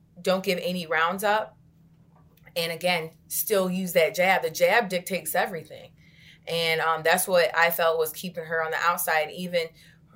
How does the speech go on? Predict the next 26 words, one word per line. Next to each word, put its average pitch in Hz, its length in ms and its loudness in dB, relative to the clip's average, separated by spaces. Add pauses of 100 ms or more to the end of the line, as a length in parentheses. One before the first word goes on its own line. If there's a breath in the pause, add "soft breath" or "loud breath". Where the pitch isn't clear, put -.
her 180 140 4
not 165 240 2
even 160 200 -8
committing 170 400 -4
to 160 100 -4
come 165 240 -6
in, 185 220 -2
'cause 160 180 -4
my 156 140 -2
right 165 260 0
hand 190 240 -2
was, 165 240 -2 (220 soft breath)
was 156 240 0
waiting 175 280 4
as 165 220 -2
well. 185 300 4
So, 160 440 -2 (460 loud breath)
you 180 140 -6
know, 165 180 4
it, 180 220 4
it 190 80 0
was 190 160 -4
great. 175 460 2 (440)
It 156 100 -12
was 151 120 -14
great. 151 400 -12